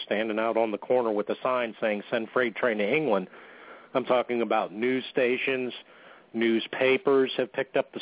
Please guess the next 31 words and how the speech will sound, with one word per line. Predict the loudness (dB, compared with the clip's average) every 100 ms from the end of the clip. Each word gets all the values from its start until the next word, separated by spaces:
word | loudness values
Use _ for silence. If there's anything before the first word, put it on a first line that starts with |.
| 0
story, | 4 4 4 2 -2 -14 -20 -20 _
uh, | 0 2 4 4 2
and | -2 -2 -2 -6 -10 -14 -16 _ _
I | 0
really, | 2 4 4 4 4
uh, | 2 0 -4
I | 0
really | 2 2 0 -2
think | -6 -2
that, | -2 0
uh, | 0 2 0 -6 -20 -20 -20 _
the | -2
Kickstarter | -2 -4 0 0 0
goal | 2 2
will | 4 2
be | 2
met. | 0 0 0 -2
I | -4
mean, | -2
there, | 0 0 0
there's | -2 0
just | -4 -4
been | -2
a | 0
lot, | 2 0 -2 -2
lot | -2 -2
of |
publicity | -8 -2 0 0 -2 -4
about | 0 -2 0
it. | -2 -2
And | -2 -2